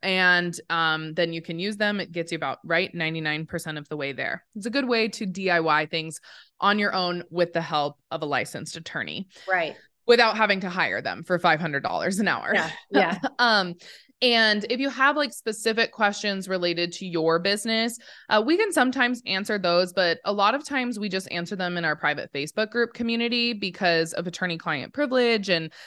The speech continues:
Speaker 1: legal ethics and responsibilities. Myself and my legal team are in there, as are thousands of other business owners,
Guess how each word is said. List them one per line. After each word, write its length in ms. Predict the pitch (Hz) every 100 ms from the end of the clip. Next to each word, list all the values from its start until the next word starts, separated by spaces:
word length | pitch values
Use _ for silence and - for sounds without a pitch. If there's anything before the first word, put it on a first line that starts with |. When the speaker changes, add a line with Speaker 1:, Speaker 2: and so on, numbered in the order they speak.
| -
Speaker 1:
legal 260 | 202 202 196
ethics 380 | - 185 190 185
and 100 | 180
responsibilities. 1000 | 170 175 165 170 170 165 165 165 165 170
Myself 420 | 185 185 202 202
and 80 | 214
my 120 | 180
legal 300 | 165 156 165
team 280 | - 180 165
are 120 | 147
in 200 | - 170
there, 300 | 185 202 -
as 220 | 170 165 170
are 280 | 160 156 -
thousands 400 | 139 165 185 180
of 100 | 160 -
other 320 | 147 190 285
business 460 | 208 180 233 247
owners, 320 | 277 277 294